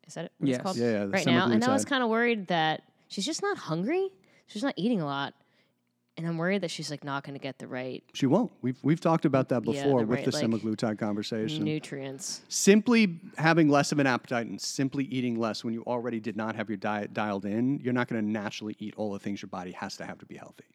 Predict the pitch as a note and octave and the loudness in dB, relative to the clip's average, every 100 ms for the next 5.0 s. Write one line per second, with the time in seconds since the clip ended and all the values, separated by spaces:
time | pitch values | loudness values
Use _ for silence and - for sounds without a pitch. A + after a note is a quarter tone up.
0 | _ G3 F3 F3 E3 C#3+ - G#3 B3 C4+ | _ -6 -2 0 0 -2 -4 0 2 2
1 | A#3+ C4+ A#3+ G3 G3 E3+ D#3+ E3+ D3+ - | 0 -2 -2 -2 -2 -4 -2 -4 -4 -4
2 | G#3 G3+ E3 D3 D3 D3 C#3 C#3 C#3+ C#3 | -2 0 0 0 -4 -6 -8 -8 -4 -4
3 | C#3+ D3+ - D3+ D3 D3 D3+ - D#3 C#3 | -4 -8 -4 -4 -4 -8 -8 -6 -6 -4
4 | C3+ - - C3 D3 G2 C3+ C3 C3 F#2+ | -8 -10 -10 -2 0 0 -2 0 2 2